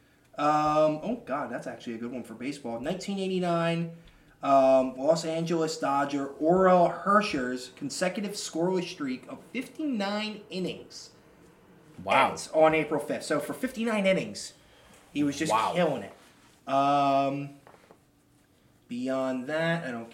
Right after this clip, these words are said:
Speaker 1: care. Why is that? Why is this in here?
Speaker 2: This is a historical day.
Speaker 1: It is, but I'm, I'm more confused on why that happens. But nineteen ninety-one, going to Detroit Pistons, Joe, uh, Dumars ends his N B A throw streak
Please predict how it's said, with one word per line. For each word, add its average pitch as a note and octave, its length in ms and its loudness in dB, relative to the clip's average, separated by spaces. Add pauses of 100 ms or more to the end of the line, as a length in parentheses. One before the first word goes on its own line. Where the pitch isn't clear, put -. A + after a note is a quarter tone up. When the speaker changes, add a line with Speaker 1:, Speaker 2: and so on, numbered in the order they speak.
Speaker 1:
care. A#2+ 340 -8
Why A#2 160 -12
is A#2+ 80 -10
that? C3 240 -10 (600)
Why F#3+ 180 6
is F#3 60 0
this F3+ 140 -4
in D#3 80 -2
here? G#2+ 180 -10 (120)
Speaker 2:
This E3 120 -2
is A3+ 60 -2
a G3 60 0
historical C3+ 500 0
day. B2 260 0
Speaker 1:
It C#3+ 80 0
is, E3 340 2 (220)
but G3+ 100 4
I'm, D#3+ 240 2
I'm D#3+ 100 -4
more E3+ 200 4
confused D3 560 -2
on C3 220 -2
why B2+ 640 0 (1040)
that B2+ 100 -6
happens. A#2+ 200 -4
But E3 140 4
nineteen C4 320 2
ninety-one, A#3 400 4
going E3 180 4
to E3+ 100 2
Detroit F3 400 -2
Pistons, F#3+ 460 -2
Joe, E3+ 380 4 (100)
uh, C#3+ 260 4
Dumars G3 640 2
ends D3+ 220 -4
his C3 160 -8
N G3 200 -2
B A#3+ 200 0
A G#3+ 80 -4
throw F#3+ 280 -8
streak C3 440 -10